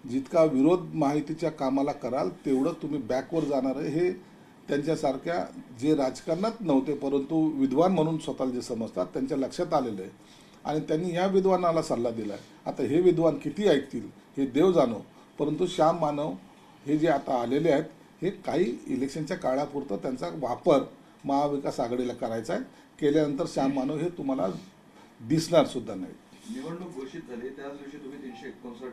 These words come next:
Speaker 2: जीआर जारी केले होते, एकशे बारा टेंडर जारी केले होते, त्यानंतर त्याच्या तक्रारी झाल्या आणि आता हे सगळं परत घ्यायची नामुष्की तुमच्या सरकारवर बनवली आहे.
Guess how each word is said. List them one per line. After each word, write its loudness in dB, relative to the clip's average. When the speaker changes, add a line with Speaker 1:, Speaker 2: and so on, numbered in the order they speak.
Speaker 2:
जीआर -6
जारी -10
केले -12
होते, -10
एकशे -14
बारा -10
टेंडर -10
जारी -12
केले -18
होते, -18
त्यानंतर -8
त्याच्या -12
तक्रारी -14
झाल्या -12
आणि -10
आता -14
हे -12
सगळं -10
परत -12
घ्यायची -12
नामुष्की -8
तुमच्या -10
सरकारवर -12
बनवली -14
आहे. -20